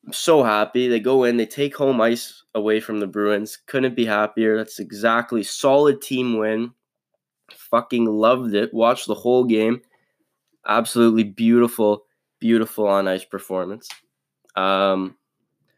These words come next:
so yeah, they have a one game to none lead going into game two on Saturday night. Oh, I'm actually, <laughs> oh, I'm so excited. Fucking Leaf fans, you know,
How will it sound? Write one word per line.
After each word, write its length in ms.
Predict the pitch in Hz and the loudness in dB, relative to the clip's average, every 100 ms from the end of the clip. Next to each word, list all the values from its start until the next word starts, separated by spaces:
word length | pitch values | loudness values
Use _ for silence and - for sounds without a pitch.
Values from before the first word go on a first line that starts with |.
| _ _ _ | _ _ _
so 120 | - | -6
yeah, 180 | 113 117 | 0 2
they 100 | 104 | 4
have 140 | 104 101 | 2 2
a 60 | |
one 240 | 98 113 117 | 2 2 2
game 200 | 110 107 | -2 -4
to 140 | - | -4
none 220 | 104 101 | -4 -4
lead 300 | 98 104 120 | -4 -2 -2
going 500 | 117 101 101 98 98 - _ _ _ | -2 0 0 -2 -6 -10 _ _ _
into 220 | - 95 98 | -14 -8 -6
game 340 | 95 101 98 | -2 0 0
two 380 | - 123 160 185 _ - | -2 0 0 -2 _ -6
on 160 | 87 92 | -2 0
Saturday 400 | - 104 101 98 | 2 4 4 4
night. 240 | 107 147 - _ _ _ _ _ _ _ _ _ - | 2 0 -4 _ _ _ _ _ _ _ _ _ -4
Oh, 420 | 165 156 117 - - - - | 2 4 2 -2 -16 -20 -10
I'm 180 | 95 104 | -2 2
actually, 440 | 110 - - 98 | 2 -2 -4 -4
<laughs> 140 | - 147 | -4 0
oh, 260 | 160 - - | 0 0 -8
I'm 120 | 98 | -8
so 280 | - - 120 | -4 2 2
excited. 460 | 107 - 104 101 - - - _ _ _ _ _ _ | 2 0 2 0 -4 -14 -20 _ _ _ _ _ _
Fucking 420 | - 110 113 107 | -10 -4 0 2
Leaf 200 | 110 120 | 2 0
fans, 480 | - 107 98 95 90 | 0 0 0 0 -4
you 80 | 95 | -4
know, 220 | 95 - | -4 -4